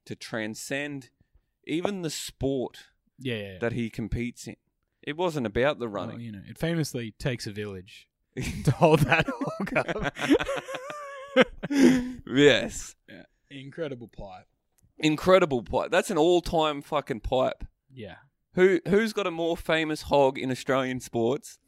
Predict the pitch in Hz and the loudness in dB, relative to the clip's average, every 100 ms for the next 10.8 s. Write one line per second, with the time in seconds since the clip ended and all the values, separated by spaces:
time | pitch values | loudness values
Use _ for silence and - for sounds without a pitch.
0 | _ - 120 131 117 - 127 131 135 - | _ -6 -2 -2 -4 -4 -4 -4 -8 -12
1 | - - - - - - - - 226 220 | -16 -18 -20 -20 -20 -20 -18 -8 -2 -2
2 | 185 185 233 233 220 180 170 165 170 156 | -2 -2 -4 -8 -8 -6 -6 -4 -4 -4
3 | 120 135 170 180 - 139 123 - 165 160 | -2 0 0 -2 -2 -2 -2 -6 -10 -8
4 | 170 202 131 113 139 139 123 139 147 127 | -8 -6 -4 0 0 0 0 0 -2 -4
5 | 120 113 _ _ - 143 151 143 143 - | -4 -6 _ _ 0 4 4 2 -4 -6
6 | 139 131 123 _ - 127 147 - 139 135 | -10 -10 -14 _ -4 2 2 0 0 2
7 | 127 127 123 131 143 156 135 156 175 139 | 2 0 -2 -2 -2 -2 2 2 0 0
8 | 170 123 - - - 147 151 - 185 - | 0 0 -6 -6 -2 0 2 6 4 6
9 | 160 117 147 233 147 143 123 160 160 120 | 2 4 2 2 2 0 -2 0 -2 0
10 | 127 156 139 151 135 151 127 98 | 2 2 0 -2 -4 -4 -4 -6